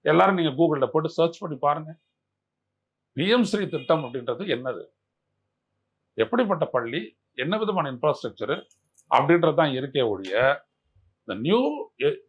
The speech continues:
நே-, நேஷனல் எஜுகேஷன் பாலிசியை நடைமுறைப்படுத்துவதற்கான ஒண்ணுன்னு கிடையவே கிடையாது. அப்படி இருந்தாலும் அது தவறு. மறுபடியும் அடுத்த கட்டத்துக்கு வரேன்.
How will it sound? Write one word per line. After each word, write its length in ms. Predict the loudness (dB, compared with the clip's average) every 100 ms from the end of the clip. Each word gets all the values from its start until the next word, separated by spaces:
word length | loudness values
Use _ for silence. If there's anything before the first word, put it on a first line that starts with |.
| -6
நே-, 380 | -2 -2 -2 -4
நேஷனல் 480 | 0 0 -2 -6 -4
எஜுகேஷன் 420 | -4 -4 -4 0
பாலிசியை 360 | 0 0 -2 -4
நடைமுறைப்படுத்துவதற்கான 1300 | -2 -2 0 0 -2 -2 -2 -2 -2 -4 -4 -8 _ _
ஒண்ணுன்னு 360 | -8 -6 -8 -4 -2
கிடையவே 420 | -2 -6 -6 -8
கிடையாது. 340 | -10 -12 -14 _ _ _ _ _ _ _ _ _ _ _ _ _ _ _
அப்படி 340 | 0 2 2 4
இருந்தாலும் 600 | 6 6 6 6 4 2
அது 260 | -2 -4
தவறு. 1080 | -2 -2 -2 -6 -8 -12 -12 -10 -12 -14 -20 _ _
மறுபடியும் 460 | -6 -4 -4 -4 -2
அடுத்த 220 | -2 -4
கட்டத்துக்கு 340 | -6 -8 -12
வரேன். 140 | -14